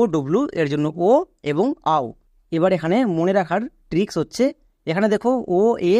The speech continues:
ও হচ্ছে, এবার ও ইউ এখানেও ও হচ্ছে এবং ও ডব্লিউ এখানেও ও হচ্ছে। তাহলে মনে রাখবো ও এ, ও ইউ এবং ও ডব্লিউ থাকলে আমরা ও ইউজ করে দেব, মনে থাকবে। আর ও আই এর জন্য ও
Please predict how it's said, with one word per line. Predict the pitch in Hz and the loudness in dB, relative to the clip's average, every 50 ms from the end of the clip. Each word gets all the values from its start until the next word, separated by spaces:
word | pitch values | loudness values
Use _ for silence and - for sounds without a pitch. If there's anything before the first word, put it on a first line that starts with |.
| 269 320 _ _ _ - 190 | 0 -2 _ _ _ -2 0
ও | 190 202 180 156 | 2 2 2 0
হচ্ছে, | 147 - - - - 120 - _ _ _ _ _ _ - | -2 -6 -8 -12 -12 -12 -12 _ _ _ _ _ _ -4
এবার | 156 165 170 220 240 - - - 170 185 | -2 2 2 2 0 0 -2 -2 0 2
ও | 226 247 220 202 170 | 2 2 2 2 2
ইউ | 175 214 254 277 339 - 156 | 0 0 0 -2 -4 -4 -4
এখানেও | 165 - 185 214 226 214 196 180 | -4 0 0 0 0 2 2 2
ও | 175 160 147 | 2 2 0
হচ্ছে | 139 139 - - - 120 110 _ _ _ _ _ _ _ - | -2 -6 -8 -10 -8 -8 -8 _ _ _ _ _ _ _ -6
এবং | 156 151 160 196 214 - - 175 | -2 0 0 0 -2 -2 0 0
ও | 180 214 240 190 | 2 2 2 0
ডব্লিউ | 170 147 139 156 208 269 262 - 170 | -2 -2 -2 -2 -2 -2 -2 -2 -2
এখানেও | 160 - 180 214 208 190 190 | -2 -2 0 0 0 0 0
ও | 175 160 147 | 0 0 0
হচ্ছে। | 139 - - - - 123 - _ _ _ _ _ _ - | -2 -4 -8 -10 -10 -10 -12 _ _ _ _ _ _ -8
তাহলে | 143 151 170 160 156 | -4 0 0 2 2
মনে | 156 170 185 185 | 2 2 2 2
রাখবো | 170 160 170 208 247 254 - - 175 170 | 2 2 2 2 2 2 0 -2 -2 0
ও | 175 202 214 - 202 185 180 | 2 2 0 0 0 2 2
এ, | 202 220 240 - _ _ _ _ _ _ - | 2 2 0 -2 _ _ _ _ _ _ -6
ও | 170 160 165 185 202 208 - 196 180 | -2 0 2 2 2 0 0 0 0
ইউ | 202 220 254 277 - _ - - 156 | 0 0 0 -2 -6 _ -8 -6 -2
এবং | 151 185 226 220 196 185 | -2 -2 -2 0 0 2
ও | 180 190 170 | 2 2 2
ডব্লিউ | 170 160 139 135 123 123 113 - _ _ _ _ _ - | 0 -2 -2 -2 -6 -6 -8 -10 _ _ _ _ _ -8
থাকলে | - 156 143 170 175 170 170 | -6 -4 -2 0 0 2 2
আমরা | 185 202 247 262 - - 202 | 2 2 2 0 0 0 0
ও | 185 196 190 180 | 2 2 2 2
ইউজ | 175 156 - - - | 0 -2 -4 -6 -6
করে | 143 135 123 | -4 -4 -4
দেব, | 123 110 110 110 - _ _ - | -6 -6 -8 -12 -14 _ _ -2
মনে | 165 190 - | 0 0 2
থাকবে। | 214 220 233 247 262 277 _ _ _ _ _ _ _ _ _ _ _ - | 2 2 2 2 0 -2 _ _ _ _ _ _ _ _ _ _ _ -2
আর | 127 156 196 247 339 339 _ _ _ - - 175 | 0 0 0 -2 -6 -16 _ _ _ -6 -2 0
ও | 190 226 240 - - 123 139 | 2 2 0 0 0 0 0
আই | 156 190 233 - 180 170 | 0 0 -2 -2 -2 -2
এর | 156 143 139 | 0 0 0
জন্য | 160 185 226 277 285 - 214 | 0 2 2 0 0 0 0
ও | 190 | 0